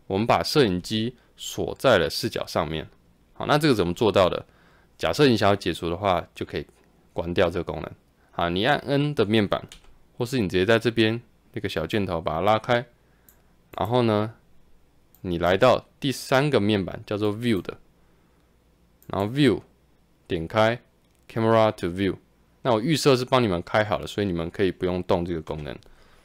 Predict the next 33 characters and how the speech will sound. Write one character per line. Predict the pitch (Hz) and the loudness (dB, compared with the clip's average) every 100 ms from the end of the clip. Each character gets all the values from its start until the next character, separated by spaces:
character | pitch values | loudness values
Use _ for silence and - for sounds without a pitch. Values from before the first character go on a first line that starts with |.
| _ _ | _ _
好， | - - - | -16 -16 -8
然 | 104 | -4
后 | 101 | 0
呢， | 131 117 | 2 2
我 | |
们 | 90 | 2
就 | 90 | 0
可 | - | 0
以 | 98 | 2
用 | 95 95 | 2 2
刚 | 101 101 | 2 2
刚 | 104 104 110 - - - _ | 2 0 -4 -14 -20 -20 _
下 | - 113 | 0 4
面 | 107 98 | 4 2
这 | 95 | 0
边 | 95 90 | -2 -2
一 | 78 | -2
样 | 92 85 | -4 -4
的 | 80 - _ - | -8 -14 _ -14
操 | - | -6
作 | 92 | -4
方 | 92 85 87 | -4 -4 -6
式 | 90 - _ _ _ _ _ | -6 -8 _ _ _ _ _
来 | - | -18
调 | - 87 101 | -6 0 2
整 | 113 | 2
我 | 87 | 0
们 | 78 78 | -2 -8
看 | - 139 92 | -4 -2 0
到 | 113 90 | 2 2
的 | 71 62 - _ _ _ _ | 0 -10 -12 _ _ _ _
位 | 117 90 | -2 -2
置， | 78 | -2